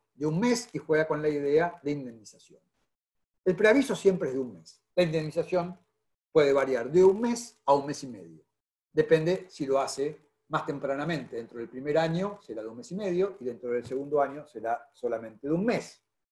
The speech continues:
Y hay un sistema por el cual le permite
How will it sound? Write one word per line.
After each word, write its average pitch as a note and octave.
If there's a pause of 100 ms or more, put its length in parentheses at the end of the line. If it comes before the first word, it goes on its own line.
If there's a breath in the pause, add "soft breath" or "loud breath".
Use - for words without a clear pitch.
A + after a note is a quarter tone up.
(720)
Y A#3+
hay D4+
un E4+
sistema C4+
por F#3+
el F#3+
cual F#3+
le F3
permite F#3